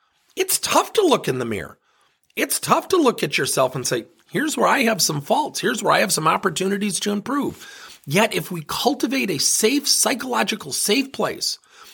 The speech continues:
in a vulnerable place, where people can say, I'm nervous about this. "I don't feel like I do this very well," and a boss or a peer says, "I'd love to help you,"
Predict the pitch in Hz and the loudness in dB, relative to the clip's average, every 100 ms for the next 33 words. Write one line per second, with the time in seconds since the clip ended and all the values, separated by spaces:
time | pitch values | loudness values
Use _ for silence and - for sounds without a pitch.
0 | _ 151 156 135 131 208 285 277 151 120 | _ 2 2 0 2 4 4 2 0 -4
1 | - 113 92 - - - _ _ _ 156 | -4 -6 -6 -6 -8 -10 _ _ _ -10
2 | 151 - 247 277 - 170 - 190 180 180 | -6 -2 0 0 -4 -4 -2 0 0 -4
3 | _ _ - 180 202 185 180 175 - 151 | _ _ 0 2 4 4 4 4 0 2
4 | 147 135 113 131 90 - - - - - | 0 0 0 0 2 -2 -2 -8 -20 -20
5 | _ - 185 208 208 147 196 175 156 156 | _ 2 4 4 2 -2 -2 0 0 -2
6 | 131 135 113 104 113 151 - - 107 95 | -2 -8 -10 -6 2 2 2 0 0 -2
7 | 85 90 - - - _ _ _ _ _ | -2 -4 -6 -8 -16 _ _ _ _ _
8 | _ _ _ - 135 117 - 180 180 156 | _ _ _ -4 -2 -2 2 4 6 4
9 | - 127 - 165 147 127 98 - - 247 | 2 2 0 0 0 0 -4 -2 0 0
10 | 151 127 165 170 143 113 147 160 202 226 | 0 2 2 2 0 2 2 0 0 -2